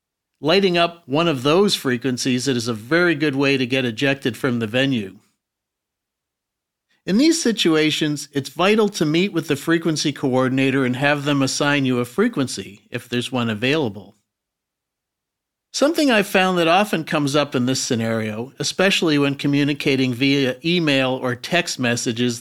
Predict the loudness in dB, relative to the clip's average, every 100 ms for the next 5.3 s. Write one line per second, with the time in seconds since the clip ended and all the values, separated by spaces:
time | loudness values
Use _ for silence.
0 | -14 _ -2 0 2 0 2 0 0 0
1 | 0 0 -2 -2 0 0 -4 -16 _ _
2 | -10 -6 -2 -2 0 0 0 2 -2 2
3 | 2 2 0 0 0 0 0 0 0 0
4 | 0 2 0 0 2 0 2 0 2 0
5 | -2 -4